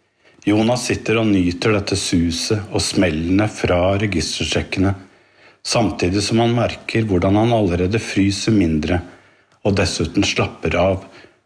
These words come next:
som om det er et underlig samsvar mellom disse farens manipulasjoner med orgelet og hans eget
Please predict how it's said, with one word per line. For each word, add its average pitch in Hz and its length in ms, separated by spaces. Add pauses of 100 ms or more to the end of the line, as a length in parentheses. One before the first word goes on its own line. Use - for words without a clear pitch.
(100)
som 104 280
om 104 300
det 110 180
er 98 240
et 104 160
underlig 98 480
samsvar 98 720
mellom 98 380
disse 107 320
farens 85 640
manipulasjoner 95 1040
med 101 100
orgelet 87 520 (480)
og 80 160
hans 87 340
eget 80 560